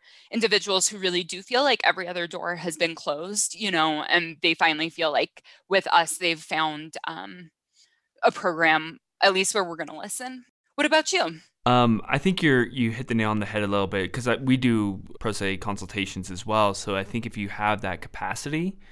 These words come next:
Speaker 2: if you have that ability to understand what's,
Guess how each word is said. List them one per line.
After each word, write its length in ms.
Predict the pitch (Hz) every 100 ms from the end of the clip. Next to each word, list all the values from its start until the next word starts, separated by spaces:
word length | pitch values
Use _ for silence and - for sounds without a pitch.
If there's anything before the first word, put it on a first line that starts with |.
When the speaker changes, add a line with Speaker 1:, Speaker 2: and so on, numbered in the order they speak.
| -
Speaker 2:
if 100 | -
you 100 | 110
have 320 | 110 110 107
that 360 | 107 101 101 - -
ability 560 | 107 104 104 101 107
to 300 | 101 - 113
understand 840 | 90 101 101 - 104 95 101 101 104
what's, 480 | 98 98 - -